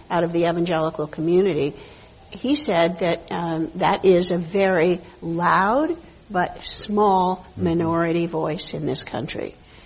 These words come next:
Speaker 1: And I travel all over the country. No one has ever approached me and said,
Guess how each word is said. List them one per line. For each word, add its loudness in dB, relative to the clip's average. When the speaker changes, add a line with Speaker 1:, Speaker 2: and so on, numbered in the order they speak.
Speaker 1:
And 4
I 6
travel 0
all 2
over 0
the -2
country. -2
No 4
one 4
has -4
ever 4
approached -6
me -2
and -2
said, 0